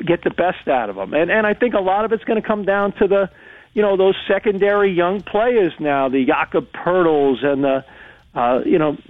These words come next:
the, you know, all the different guys you have in place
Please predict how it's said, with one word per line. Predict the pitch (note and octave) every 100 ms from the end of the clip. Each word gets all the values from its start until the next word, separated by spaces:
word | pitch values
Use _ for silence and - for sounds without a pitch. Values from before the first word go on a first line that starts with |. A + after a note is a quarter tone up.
| -
the, | F4 - - -
you | F#4
know, | A3+
all | F3+ A#3 A#3
the |
different | F#3+ A3+ - G#3 F3+
guys | G3+ A3 G#3 F3
you |
have | D#3+ F3+ A3+ F#3+
in | E3
place | E3 B3 C4 G3+